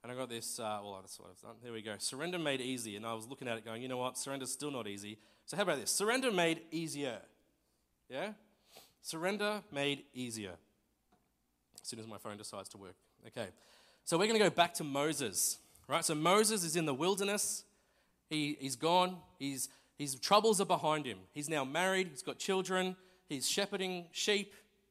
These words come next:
All the worries of Pharaoh coming to get him have dissipated into a distant memory. He's living just fine. His plan seems to have worked out great. And then all of a sudden, he sees a bush. And the bush is not burning up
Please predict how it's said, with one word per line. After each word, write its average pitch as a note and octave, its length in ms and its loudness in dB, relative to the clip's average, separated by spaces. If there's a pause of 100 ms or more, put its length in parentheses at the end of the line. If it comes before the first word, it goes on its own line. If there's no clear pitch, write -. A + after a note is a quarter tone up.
(1160)
All F#3+ 160 2
the F#3 60 2
worries F3+ 400 4
of D3+ 80 -10
Pharaoh F3+ 460 2
coming F3 320 -6
to D#3 80 -6
get E3 200 -4
him F3 300 -4
have C#3+ 160 -14
dissipated E3 560 -2
into D3 240 -6
a B2+ 40 -8
distant - 460 -6
memory. C#3 480 -8 (360)
He's B2+ 180 -10
living D3 460 -4 (160)
just F#3+ 280 -6
fine. B2 300 -6 (720)
His D#3 160 -6
plan D#3+ 340 -4
seems D3+ 280 -6
to - 80 -6
have C3 80 -6
worked B2+ 240 -8
out A#2 240 -4
great. G2 320 -16 (1000)
And C3 80 -10
then C#3+ 80 -4
all E3 60 2
of D#3+ 60 0
a D#3 60 0
sudden, C#3 340 0
he C3+ 80 -8
sees C3 200 -4
a B2 60 -12
bush. - 400 -12 (1500)
And A#2 100 -14
the A#2+ 60 -14
bush D3+ 240 -6
is A#2 100 -14
not B2 300 -6
burning A#2+ 260 -8
up G2+ 200 -16